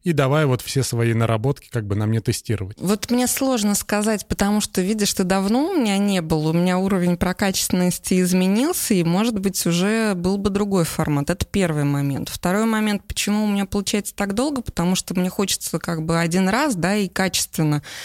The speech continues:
Speaker 2: сразу проработать, сразу сдвинуть человека с места.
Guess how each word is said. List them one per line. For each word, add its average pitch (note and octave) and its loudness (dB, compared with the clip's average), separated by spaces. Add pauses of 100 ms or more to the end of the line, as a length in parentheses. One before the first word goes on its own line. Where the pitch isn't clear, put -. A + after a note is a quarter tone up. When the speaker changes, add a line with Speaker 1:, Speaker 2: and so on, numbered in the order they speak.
(180)
Speaker 2:
сразу G#3 0
проработать, F#3 -2
сразу F#3 0
сдвинуть E3 0
человека E3 -2
с - -4
места. D#3+ 0